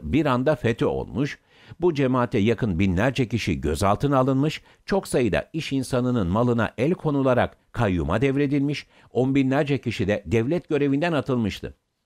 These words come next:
Bunların en büyüklerinden biri olan Akın İpek'e ait Koza Holding'e el konulmuş,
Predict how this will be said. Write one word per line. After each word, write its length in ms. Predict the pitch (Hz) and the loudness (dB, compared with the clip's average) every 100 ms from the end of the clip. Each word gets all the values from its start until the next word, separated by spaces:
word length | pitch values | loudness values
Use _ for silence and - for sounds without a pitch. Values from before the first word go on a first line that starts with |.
| _ | _
Bunların 440 | 92 135 165 170 165 | -2 0 2 0 0
en 220 | - 180 151 | -4 -2 0
büyüklerinden 760 | 147 - 135 139 135 135 110 | -2 -2 -2 0 0 0 0
biri 140 | 98 135 | 0 0
olan 320 | 131 98 90 113 | 2 0 -2 -6
Akın 300 | - 127 113 | -4 -4 -2
İpek'e 360 | 98 113 117 117 | -4 0 0 2
ait 360 | 110 104 135 _ _ - | 2 2 -2 _ _ -4
Koza 300 | 175 147 113 | -2 0 0
Holding'e 600 | 117 117 113 120 151 - | 2 2 0 0 0 0
el 180 | 123 123 | -2 -2
konulmuş, 540 | - 69 67 117 - | -2 -4 -2 -4 -4